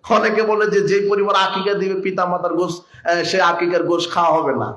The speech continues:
এটা হলো কুসংস্কার। পিতা মাতাই বেশি হকদার, ওরাই বেশি খাবে। একটু জবাব দিবেন।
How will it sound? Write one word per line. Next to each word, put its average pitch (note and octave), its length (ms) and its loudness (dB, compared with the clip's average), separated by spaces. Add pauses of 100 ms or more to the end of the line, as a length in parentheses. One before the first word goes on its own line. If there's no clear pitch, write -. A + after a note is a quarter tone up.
(120)
এটা G3 280 2
হলো F#3 160 -2
কুসংস্কার। F3 1040 -4
পিতা A3 280 2
মাতাই D4 360 4
বেশি B3+ 260 2
হকদার, G#3 440 2
ওরাই A#3+ 240 4
বেশি G#3+ 260 0
খাবে। C3+ 260 -4 (3500)
একটু E3+ 480 0
জবাব F3 460 2
দিবেন। D3+ 380 2